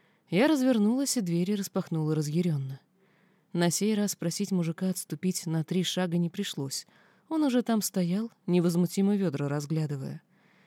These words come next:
И взгляд от вёдер не отрывая, пояснил спокойственно. «С ведуньями лесными не знаком, тут твоя правда. Да только давай уж откровенно. Вряд ли лесная ведунья знакома с методами убиения упырей, вампиров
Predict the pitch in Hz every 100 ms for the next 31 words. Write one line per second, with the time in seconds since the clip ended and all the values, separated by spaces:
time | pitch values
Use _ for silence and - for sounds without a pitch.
0 | _ - 185 170 170 214 262 247 180 202
1 | 180 175 170 165 165 151 190 240 - 170
2 | 151 165 160 - 190 - 175 - 139 131
3 | 135 _ _ _ _ _ _ _ _ _
4 | _ _ _ - - 156 220 359 339 277
5 | 247 220 - 247 247 208 208 185 185 -
6 | 254 175 143 - 151 151 247 160 143 143
7 | - - _ _ _ _ _ 185 330 311
8 | 220 220 214 185 175 - 175 160 139 131
9 | - _ - 147 156 185 190 156 139 -
10 | 165 156 143 135 214 208 165 156 170 311
11 | 254 - 185 208 180 165 165 156 139 143
12 | 202 170 151 139 147 220 254 156 143 165
13 | 190 185 -